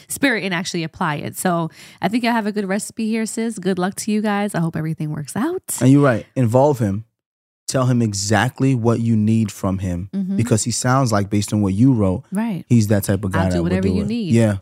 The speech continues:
Speaker 1: I think th-, that's, like, that's the perfect love language for me.
Speaker 2: It
Speaker 1: "I'll do
Speaker 2: is.
Speaker 1: whatever you need, babe." That's
Speaker 2: Facts.
Speaker 1: amazing. All right, number two.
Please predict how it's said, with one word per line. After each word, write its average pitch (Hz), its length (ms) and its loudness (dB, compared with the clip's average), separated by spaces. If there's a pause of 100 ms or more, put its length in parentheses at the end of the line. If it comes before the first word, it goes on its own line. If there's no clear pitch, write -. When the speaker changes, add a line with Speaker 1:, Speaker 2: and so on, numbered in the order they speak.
Speaker 1:
I 160 80 -6
think 170 340 -8
th-, - 200 -14
that's, 170 260 -6
like, 160 220 -6 (120)
that's 165 180 -4
the 180 80 -4
perfect 233 480 -2
love 214 180 -2
language 180 360 -8
for 175 80 -8
me. 175 100 -2
Speaker 2:
It - 20 4
Speaker 1:
"I'll 131 80 6
do 147 120 6
Speaker 2:
is. 113 40 0
Speaker 1:
whatever 226 240 -4
you 220 120 -4
need, 220 220 -4
babe." 180 320 -4 (340)
That's 180 220 0
Speaker 2:
Facts. - 20 -10
Speaker 1:
amazing. 165 600 -4 (720)
All 208 100 2
right, 359 200 -2
number 226 200 0
two. 262 440 0